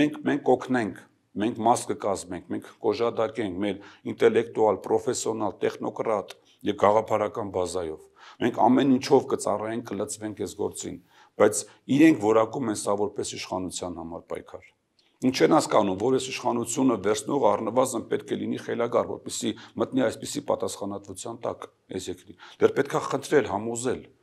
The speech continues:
որպեսզի մարդիկ համաձայնվեն գան։ Ես դա մի անգամ ասեցի արդեն։ Եթե այսօր կա մի քաղաքական միավոր սուբյեկտ, ով պայքարում է օր ու գիշեր և բացառապես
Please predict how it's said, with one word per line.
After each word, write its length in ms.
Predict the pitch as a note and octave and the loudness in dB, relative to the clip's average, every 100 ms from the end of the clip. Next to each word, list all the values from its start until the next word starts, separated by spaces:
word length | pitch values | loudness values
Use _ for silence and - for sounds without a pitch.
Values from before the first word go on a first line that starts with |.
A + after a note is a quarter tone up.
| _ _ - | _ _ -4
որպեսզի 380 | G#2+ A#2+ - G#2+ | -2 -2 -2 -2
մարդիկ 320 | G#2+ G#2 A2+ F#2+ | -2 -4 -8 -6
համաձայնվեն 640 | G2 F#2+ F#2+ F#2+ F#2 F#2 | -6 -6 -8 -8 -10 -6
գան։ 220 | F#2 E2 - _ - | -6 -6 -16 _ -10
Ես 100 | F2+ | -6
դա 100 | G#2 | -4
մի 80 | G2+ G#2 | -4 -6
անգամ 260 | G2+ G#2+ G2+ | -8 -8 -8
ասեցի 340 | - G#2 - A#2 | -10 -14 -12 -12
արդեն։ 300 | F2 - - - - - | -12 -16 -18 -20 -4 -2
Եթե 200 | - F3 | 2 2
այսօր 240 | E3+ C#3+ - | 4 2 4
կա 80 | B2+ A2+ | 2 4
մի 140 | B2+ C3 | 4 4
քաղաքական 600 | G2+ G#2+ G#2+ G#2+ A#2+ G#2+ F#2 | 2 2 0 -2 -2 -2 0
միավոր 480 | F#2+ G2 G2 D#2+ - _ - | 0 2 2 0 -4 _ -14
սուբյեկտ, 640 | - A2 G2 G2 E2+ - _ _ - | -6 -6 -2 -2 -2 -8 _ _ 2
ով 200 | C3 - G#2+ | 2 4 2
պայքարում 500 | A2 - G#2+ A2+ A2+ | 2 4 4 4 0
է 40 | - - | 0 2
օր 140 | C#3 C#3 | 2 0
ու 40 | G#2+ | -4
գիշեր 400 | A#2 - E2+ G2+ | -4 -2 -4 -4
և 160 | F2 | 2
բացառապես 800 | G#2+ C#3+ D3+ C#3 C#3 C#3 G#2 F2 | 4 6 6 8 6 6 2 0